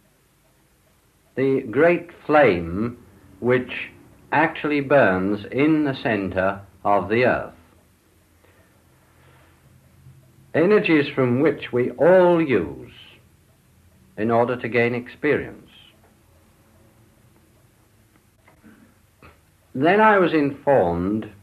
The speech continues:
that energy, this energy coming from the centre of the earth, must be passed through the channel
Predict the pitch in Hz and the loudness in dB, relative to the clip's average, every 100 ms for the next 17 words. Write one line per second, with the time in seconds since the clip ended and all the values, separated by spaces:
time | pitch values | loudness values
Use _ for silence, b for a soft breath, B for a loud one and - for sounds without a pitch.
0 | - _ - 104 131 147 - - _ _ | -20 _ -18 -2 0 0 -4 -20 _ _
1 | _ _ _ _ _ _ _ _ - 151 | _ _ _ _ _ _ _ _ -4 0
2 | 190 165 98 98 101 127 123 - - _ | 0 0 -2 -2 -2 -4 -8 -18 -20 _
3 | _ _ _ _ 113 160 160 - 143 143 | _ _ _ _ -4 -4 -4 -6 -2 -2
4 | - 104 98 92 - - - 127 135 131 | -2 -2 -2 -4 -10 -20 -8 -2 0 0
5 | 127 156 - b b b b _ 120 117 | -2 -6 -12 b b b b _ -2 0
6 | 110 110 110 - - 127 123 127 117 107 | 0 0 0 -6 -10 -4 -4 -2 -2 -2
7 | 101 101 101 90 95 120 139 - _ _ | -2 -4 -4 -2 0 0 0 -8 _ _
8 | _ _ _ _ _ _ _ _ _ _ | _ _ _ _ _ _ _ _ _ _
9 | _ _ _ _ _ _ _ 117 156 156 | _ _ _ _ _ _ _ -2 0 0
10 | - _ 135 127 156 156 156 - - - | -8 _ -6 -2 2 4 4 -2 -14 -4
11 | 156 170 165 151 - 139 117 82 76 76 | -2 -2 -2 -6 -4 -2 -2 -4 -8 -12